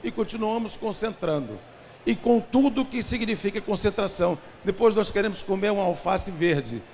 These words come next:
orgânico. Como é que o alface que vai ser produzido nos arredores de cidades grandes chegam até ela?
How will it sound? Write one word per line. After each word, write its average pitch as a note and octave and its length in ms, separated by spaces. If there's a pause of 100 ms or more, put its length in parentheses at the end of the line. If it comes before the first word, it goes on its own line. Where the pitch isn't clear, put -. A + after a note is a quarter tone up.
(120)
orgânico. D#3+ 680 (280)
Como A3 120
é B3+ 60
que B3 100
o A#3+ 40
alface F#3 420
que F3 60
vai E3+ 120
ser D#3+ 320 (600)
produzido E3+ 800 (340)
nos E3+ 320
arredores F3 800
de D3 100
cidades D3+ 460
grandes E3 380
chegam F#3 320
até F3 200
ela? B2 240